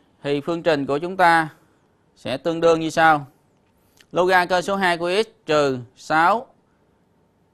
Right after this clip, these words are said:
nhân loga cơ số x của hai bằng một. Ở đây các em lưu ý là số sáu mươi bốn này nó chính là hai mũ sáu, vì thế thầy, thầy đẩy số sáu ra đằng trước.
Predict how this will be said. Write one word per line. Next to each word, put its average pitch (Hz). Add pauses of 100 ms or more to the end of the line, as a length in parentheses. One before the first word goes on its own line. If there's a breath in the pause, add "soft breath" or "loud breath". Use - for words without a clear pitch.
(140)
nhân 170
loga 175
cơ 170
số 180
x 220
của 175
hai 170
bằng 131
một. 127 (180)
Ở -
đây 175
các 196
em 185
lưu 170
ý 175
là 180
số 175
sáu 185
mươi 190
bốn 170
này 180
nó 160
chính 180
là 190
hai 156
mũ 151
sáu, 165
vì 170
thế 156
thầy, 143 (480)
thầy 127
đẩy 123
số 170
sáu 165
ra 170
đằng 127
trước. 143